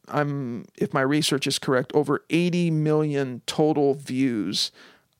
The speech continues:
of that talk. So it's obviously a high level of resonating with, with, with a lot of people.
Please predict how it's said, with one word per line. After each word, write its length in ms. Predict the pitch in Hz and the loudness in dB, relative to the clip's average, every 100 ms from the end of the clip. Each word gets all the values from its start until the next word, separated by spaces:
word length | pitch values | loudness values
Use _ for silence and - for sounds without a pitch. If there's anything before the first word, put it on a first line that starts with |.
| _ | _
of 320 | 156 143 165 - | 2 2 0 -10
that 520 | 151 139 135 120 - - | -4 0 0 0 -4 -10
talk. 440 | - 139 95 82 - | -2 0 0 -2 0
So 220 | 151 131 | 2 2
it's 240 | 127 - | 0 -2
obviously 840 | 147 160 151 160 147 - 127 123 - | 2 2 2 0 2 0 -2 -4 -4
a 80 | 143 | -4
high 380 | 143 - 156 160 | -2 2 2 4
level 500 | 151 131 143 131 82 | 2 2 2 2 2
of 280 | 113 - - - - - _ - | 0 -2 -14 -20 -20 -20 _ -6
resonating 1040 | 139 160 160 151 147 143 139 131 120 123 | 2 4 4 4 2 2 2 0 -2 0
with, 340 | 139 123 - | 0 0 -2
with, 380 | 131 123 - - | -2 -2 -4 -8
with 180 | 127 131 | -4 -2
a 80 | 120 | 0
lot 440 | 123 143 151 160 | 2 4 6 6
of 120 | 151 - | 2 0
people. 540 | 151 131 - 110 | -2 -2 0 0